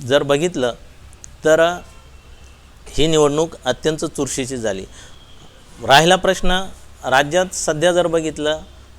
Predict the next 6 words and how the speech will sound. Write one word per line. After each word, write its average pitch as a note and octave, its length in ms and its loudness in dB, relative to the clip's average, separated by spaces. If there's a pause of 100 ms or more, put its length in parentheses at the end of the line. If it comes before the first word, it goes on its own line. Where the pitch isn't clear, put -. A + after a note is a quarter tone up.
(140)
तर D3+ 320 2 (1000)
नाराजी D#3 600 6 (920)
या E3+ 480 6 (220)
तत्वावर F3+ 400 2
निवडणूक D3+ 380 -2
झाली. A2+ 300 -4